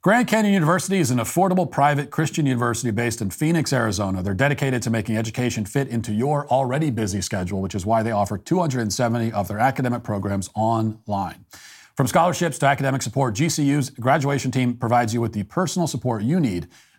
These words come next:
to obtain your goals. G C U's online programs offer you the freedom to earn your degree on your own time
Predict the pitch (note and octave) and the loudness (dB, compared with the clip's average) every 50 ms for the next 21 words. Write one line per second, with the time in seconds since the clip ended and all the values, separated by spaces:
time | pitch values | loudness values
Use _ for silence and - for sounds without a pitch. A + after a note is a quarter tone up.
0 | _ - A2+ G#2 G2 - - - D#3 D#3+ D#3+ D3+ C3+ B2 G#2+ G#2 F#2+ E2+ E2+ E2 | _ -4 -4 -4 -4 -6 -2 0 0 2 2 2 2 0 0 -2 -2 -4 -4 -6
1 | - - C3+ C3 - C3+ B2+ B2 A#2 G#2 A#2+ B2+ B2+ B2+ A#2+ A#2 A2+ B2 A#2 A2+ | -2 0 0 0 2 0 0 0 2 2 2 2 2 2 0 0 0 -2 -2 0
2 | A2+ A#2 A2 G2 A2+ A2 G2+ - A2+ G#2+ A2 G#2 G2+ F#2+ - F3 F3 E3+ D#3 D3+ | 0 0 0 0 0 0 0 0 -2 -2 -2 -2 -4 -4 -2 0 0 2 2 0
3 | C#3 - A2 - - C3+ D#3+ E3+ E3 D3+ C#3 B2 A#2 A#2 A#2 A2 G#2 G#2 G#2 G2 | 0 -2 -4 -6 -2 -2 0 2 2 2 0 0 -2 -2 -4 -4 -2 -4 -4 -4
4 | - - A2 G#2+ G#2 G#2 A2 - E3+ G3 F#3+ D3 C3 A#2 A2 G#2+ G2+ G2+ | -4 -2 -2 -2 -2 -2 0 0 2 2 2 2 2 0 0 0 0 -2